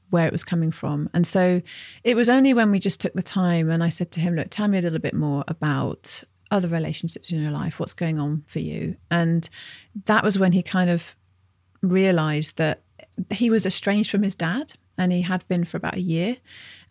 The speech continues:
and his dad therefore had never met his baby. And he kind of realised after talking it through that that was one of the main things that was in his subconscious mind, something that he hadn't really thought about, but that was probably affecting him in some way.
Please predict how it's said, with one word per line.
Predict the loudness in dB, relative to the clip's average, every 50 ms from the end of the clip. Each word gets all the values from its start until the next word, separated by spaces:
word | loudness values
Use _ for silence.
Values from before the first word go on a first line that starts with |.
| -2 0
and | 2 4 4 4 4 4 4 2 2 0 0 -2 -8 -12 _ _ _ _ _ _ _ -10 -8
his | -6 -4 -4 -2
dad | 0 0 0 0 0
therefore | -2 -2 -2 -4 -4
had | -4 -2 0
never | 0 0 2 0 0
met | 0 0 -2 -2
his | -4 -6 -6 -2
baby. | 0 2 2 2 2 0 -4 -6 -6 -8 -10 _ _ _ _ _ _ -20 -20 -20 -20 -20 _ _ 0
And | 2 4 4 4 4 4 2 2 2 0 0 -4 -8 _ _ _ -18
he | -16 -8 -4 -2 -2 0 -2 -2
kind | -6 -6 -2 0 0 0 0 0
of | -2 -2 0
realised | 2 2 2 2 2 2 0 0 0
after | -2 -2 -2 -4 -8
talking | -4 -2 -2 -2 -2 -2 -6
it | -6 -6
through | -4 -2 0 2 2 2
that | 0 0 -2 -4 -6 _ _ -20 -20 -20 -20 _ _ _ _ _ _ -4
that | 0 2 2 2
was | 2 0 0 0
one | 0 2
of | 2
the | 2
main | 2 2 2 2 0
things | 0 0 0 0 0 -2
that | -4 -4
was | -2 -2 0
in | 0 0
his | 0 0
subconscious | -2 -4 -4 -4 -2 -4 -4 -4 -4 -6 -6 -6 -4
mind, | -4 -4 -2 -2 -4 -4 -4
something | -2 -2 0 0 0
that | -2 -4
he | -4 -4 -4
hadn't | -2 -2 -2 -2 -2 -4 -6 -12 _ -4
really | -2 -2 -2 0 -2 -2 -2
thought | -4 -4 -4 -4 -4 -2 -2 -4
about, | -2 -2 -2 -2 -2 -4 -4 -6
but | -6 -4 -2
that | -2 -2
was | -4 -4 -6
probably | _ -8 -6 -4 -2 -2 -2 -4 -6
affecting | -6 -8 -10 -12 -12 -8 -6 -6 -4
him | -4 -2 -2 -2 -2
in | -4
some | -4 -4 -4 -4 -4
way. | -4 -4 -4 -4 -4 -6 -8